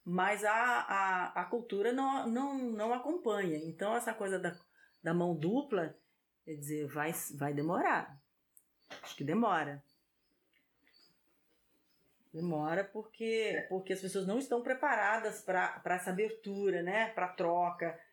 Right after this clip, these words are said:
pra aceitar e pra incorporar a ideia de outros, né? Por mais absurdas que possam ser, mas você pode levar em consideração. E,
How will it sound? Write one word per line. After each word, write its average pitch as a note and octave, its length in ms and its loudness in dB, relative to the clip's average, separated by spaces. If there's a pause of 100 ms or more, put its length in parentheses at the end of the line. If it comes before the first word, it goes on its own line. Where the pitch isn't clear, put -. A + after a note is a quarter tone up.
(120)
pra E3+ 80 0
aceitar F3 800 0 (460)
e F3 80 -2
pra F#3 220 2
incorporar F#3+ 800 2
a F3 60 2
ideia E3 320 2
de F3 140 -2
outros, F3 760 0 (240)
né? G#3+ 380 -2
Por E3+ 80 -6
mais E3+ 180 2
absurdas E3 480 -2
que - 80 -18
possam D#3+ 300 -2
ser, F3 280 0
mas A3+ 160 0
você - 80 -8
pode D3+ 180 -2
levar D3 160 -4
em D3 40 -6
consideração. E3 920 -4 (680)
E, E3+ 880 -4